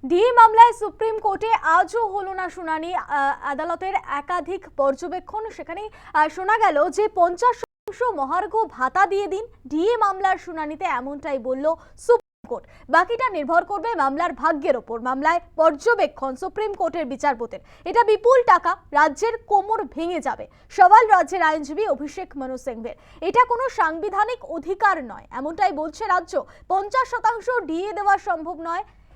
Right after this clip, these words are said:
এরা আপনাদের কর্মী, সুতরাং অসুবিধে কিছু নেই, অন্তত পঁচিশ শতাংশ ডিএ দিয়ে দিন। আগস্ট মাসে পরবর্তী শুনানির দিন ধার্য করছে, প্রাথমিক পর্যবেক্ষণে জানালেন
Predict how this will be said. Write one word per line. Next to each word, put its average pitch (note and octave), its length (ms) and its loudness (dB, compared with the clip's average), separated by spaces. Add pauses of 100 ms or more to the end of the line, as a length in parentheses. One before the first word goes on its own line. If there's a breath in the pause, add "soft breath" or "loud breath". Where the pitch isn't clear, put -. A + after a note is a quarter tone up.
(160 soft breath)
এরা F4 220 0 (140)
আপনাদের E4+ 400 -8 (360)
কর্মী, G#4+ 420 -4 (340)
সুতরাং F4+ 400 -2 (260)
অসুবিধে G#4+ 500 -6
কিছু F4 280 -12
নেই, D4 220 -8
অন্তত E4+ 340 -6 (100)
পঁচিশ G#4 360 -6
শতাংশ F#4 420 -6
ডিএ D4+ 420 -8
দিয়ে E4 340 -2
দিন। C#4+ 240 -8 (320 loud breath)
আগস্ট F#4 380 0
মাসে G#4 340 -2
পরবর্তী E4+ 600 -4
শুনানির D4 520 -6
দিন F4+ 220 -10
ধার্য C4 340 -4
করছে, A#3+ 320 -8 (320 loud breath)
প্রাথমিক G#4 500 0
পর্যবেক্ষণে D4+ 720 -6
জানালেন C#4 400 -8